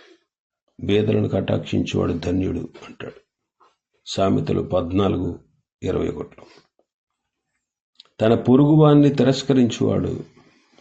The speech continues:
పాపము చేయువాడు. కాబట్టి భక్తిహీనుని మనస్సు కీడు చేయాలనుకుంటుంది, తన తోటి వారిని కూడా వాడు విడిచిపెట్టడు.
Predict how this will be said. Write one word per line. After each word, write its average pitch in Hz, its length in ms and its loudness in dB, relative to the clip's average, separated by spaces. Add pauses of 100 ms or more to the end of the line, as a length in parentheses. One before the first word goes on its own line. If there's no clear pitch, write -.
(280)
పాపము 110 400 0
చేయువాడు. 87 680 -8 (1800)
కాబట్టి 110 240 0
భక్తిహీనుని 131 640 4
మనస్సు 104 720 -2
కీడు 143 240 2
చేయాలనుకుంటుంది, 110 920 -2 (2000)
తన 98 140 0
తోటి 123 360 2
వారిని 113 400 2
కూడా 113 320 0
వాడు 107 280 2
విడిచిపెట్టడు. - 680 -6